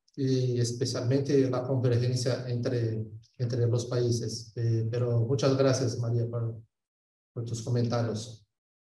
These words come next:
Eh, como segundo expositor,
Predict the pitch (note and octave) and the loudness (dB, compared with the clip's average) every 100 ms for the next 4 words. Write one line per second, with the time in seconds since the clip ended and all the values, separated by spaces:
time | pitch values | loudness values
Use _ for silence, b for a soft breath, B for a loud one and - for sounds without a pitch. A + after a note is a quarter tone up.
0 | _ - C#3 C3 C3 B2+ E3+ E3+ F#3 F3 | _ -4 2 2 2 2 6 6 8 6
1 | - D#3 F3 G3 - - F3 C#3 C#3 C3+ | 4 4 4 4 2 -2 0 0 0 0
2 | F#3 F3+ - | 0 -2 -6